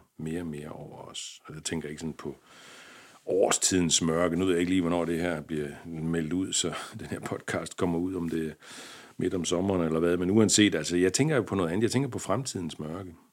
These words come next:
Det er rigtig manges følelse, at der er et mørke, der sænker sig mere og mere over os. Og det handler om, om forskellige ting. Det kan handle om, ikke mindst om klimakrise. Det tror jeg måske er det, der fylder mest. Det er i hvert fald noget, der har vakt en decideret klimaangst.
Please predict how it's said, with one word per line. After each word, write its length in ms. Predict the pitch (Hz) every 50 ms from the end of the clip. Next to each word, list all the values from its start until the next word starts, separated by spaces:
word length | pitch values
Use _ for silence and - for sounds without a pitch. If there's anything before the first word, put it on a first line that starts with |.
| _ _ _ _ _ _ _ _ _ _ _ _ _ -
Det 60 | 120
er 80 | 110 -
rigtig 180 | 120 117 - 113
manges 560 | 92 87 101 117 107 - - - - - - _ _ -
følelse, 600 | - - 101 107 120 120 117 - - - - - - _ _ _ _ _ _ _ _ _ _ _ _ -
at 180 | - 90 - -
der 60 | 90
er 160 | 85 85 90
et 100 | 90 85
mørke, 380 | 82 80 82 87 98 113 113 113
der 100 | 87 80
sænker 320 | - - 90 90 95 95
sig 160 | - - 78
mere 160 | 76 78 82
og 40 | 87
mere 140 | 90 85 80
over 260 | 76 80 85 85 87
os. 120 | 82 - 80
Og 60 | 80
det 100 | 113 95
handler 200 | 107 120 123 117
om, 260 | 90 80 76 76 -
om 120 | - 78 76
forskellige 380 | - - - - 104 98 85
ting. 220 | 76 - 92 92 87
Det 80 | 101
kan 100 | 98 98
handle 220 | 76 82 90 90 82
om, 140 | 71 65 - _ - - - - - - - - - - - - - - _ -
ikke 100 | 95 87
mindst 200 | 92 92 82 -
om 80 | 82 78
klimakrise. 840 | - - 101 110 117 113 95 - - - 87 87 87 82 - 82 78
Det 80 | 82
tror 120 | - - 85
jeg 40 |
måske 140 | 78 76 -
er 40 | 82
det, 120 | 80 85
der 60 | 82 82
fylder 260 | - - 87 82 80
mest. 400 | 76 76 78 - - - - -
Det 160 | - - -
er 40 | 92
i 20 |
hvert 100 | 90 87
fald 60 | -
noget, 140 | 92 90 90
der 100 | 87 80
har 120 | 76 76 71
vakt 300 | - - - - - -
en 100 | 82 82
decideret 400 | 76 80 76 - - 92 87 76
klimaangst. 1000 | - - - 98 98 107 104 - - - - - - - - - - - - -